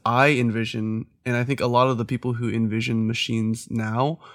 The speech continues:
they're basically envisioning machines taking over certain roles that humans are doing instead of rethinking systems where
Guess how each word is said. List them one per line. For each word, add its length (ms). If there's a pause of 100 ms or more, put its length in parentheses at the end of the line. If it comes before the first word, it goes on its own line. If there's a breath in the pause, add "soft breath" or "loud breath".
(460 loud breath)
they're 100
basically 420
envisioning 480
machines 420
taking 360
over 240
certain 520
roles 400
that 200
humans 300
are 100
doing 340
instead 300
of 120
rethinking 680
systems 540
where 300